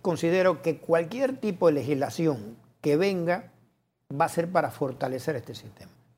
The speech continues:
Y si no, será repudiada por la comunidad, ¿no? Y lo que, mira, lo que la gente no entiende a veces, cuando las autoridades electorales, en este caso, reglamentan esto, es precisamente para ev-, eh, para evitar esos brotes de violencia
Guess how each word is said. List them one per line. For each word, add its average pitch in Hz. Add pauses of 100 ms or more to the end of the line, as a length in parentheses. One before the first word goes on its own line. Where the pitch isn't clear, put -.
(360)
Y 151
si 160
no, 262
será 165
repudiada 175
por 180
la 139
comunidad, 156
¿no? 147 (560)
Y 160
lo 165
que, 165
mira, 165 (420)
lo 180
que 170
la 175
gente 233
no 202
entiende 202
a 170
veces, 165 (360)
cuando 135
las 131
autoridades 170 (360)
electorales, 156
en 156
este 156
caso, 131
reglamentan 170
esto, - (400)
es 143
precisamente 160
para 135
ev-, 127
eh, 147
para 135
evitar 135
esos 139
brotes 147
de 135
violencia 143